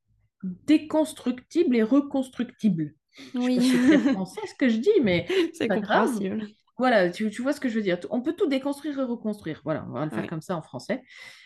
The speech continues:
Speaker 1: Euh, et moi, ce livre-là, il m'a fait tomber ce que j'appelais mes œillères de l'époque,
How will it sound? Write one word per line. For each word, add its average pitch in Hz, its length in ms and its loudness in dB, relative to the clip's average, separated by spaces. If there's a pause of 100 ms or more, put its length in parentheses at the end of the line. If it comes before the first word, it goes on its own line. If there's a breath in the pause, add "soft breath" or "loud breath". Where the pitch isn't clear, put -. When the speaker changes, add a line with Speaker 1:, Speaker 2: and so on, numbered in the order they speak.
(140 loud breath)
Speaker 1:
Euh, 165 560 -2 (540)
et 180 100 0
moi, 226 180 4
ce 269 120 -4
livre-là, 196 600 0
il 196 140 -4
m'a 208 420 -6 (1120)
fait 269 260 -6
tomber 226 400 2
ce 262 120 -10
que 180 420 -2
j'appelais 175 440 -2
mes 170 260 -4
œillères 180 380 -4
de 175 100 -8
l'époque, 170 480 -10